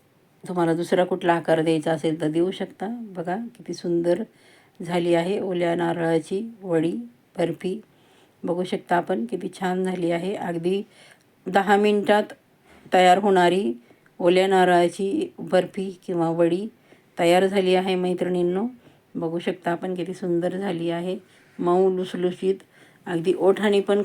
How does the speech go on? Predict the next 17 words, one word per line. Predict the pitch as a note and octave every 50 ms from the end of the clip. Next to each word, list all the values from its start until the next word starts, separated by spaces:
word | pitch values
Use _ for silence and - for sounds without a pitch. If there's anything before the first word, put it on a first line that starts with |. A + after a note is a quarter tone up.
| -
खाल | - G3+ F#3 F#3+
एवढी | F#3+ F#3 F3+ F3+ F#3 G#3 B3+ C#4
सुंदर | B3+ - - - - G3 F#3 F3+ E3+ F3+ F3+ F#3
झाली | F#3+ G#3+ G3+ F#3+ F3 F3
आहे. | F3+ F3+ D3 F#3+ F#3+ - - - - - - - - - - - _ _ _ _ _ _ _ _ _ _ _ _ _ _ _ _ _ _ _ _ _ _ _ _ _ _ _ _ _ _ _ _ _ - _ _ _ _ _ _ _ _ _ _ _ _ _ - - - - - -
हे | E3+
बघा | D#3+ D#3+ D#3+ D#3+ F3+ A3+ B3 B3+ - _ _ _ _ _ _ _ _ _ _ _ _ _ _ _ _ -
किती | F#3+ - -
सुंदर | - G#3 F#3 F3 E3+ E3 E3+ F3 F3
झाली | F3+ F#3 F#3+ F3 E3+ E3 E3
आहे | E3 E3+ F3 F#3 A3 B3
आपल्या | A#3 G3 D#3 - E3 F3 -
ओल्या | G#3+ G#3+ F#3+ F3 E3 E3+ F3+
नारळाची | F#3 F#3 F3 E3 E3 D#3+ E3 E3 D#3+ D3 - - F3+ G#3 A3 - _ _ _ _ - _ _ _ _
वडी | - F3 E3 E3 E3 F3 G3+ A#3+ A#3 - _ -
किंवा | - F3 E3 E3 E3 D#3+
बर्फी. | D#3 E3+ E3+ F3 F3 - G3 F#3+ G#3 A#3+ A#3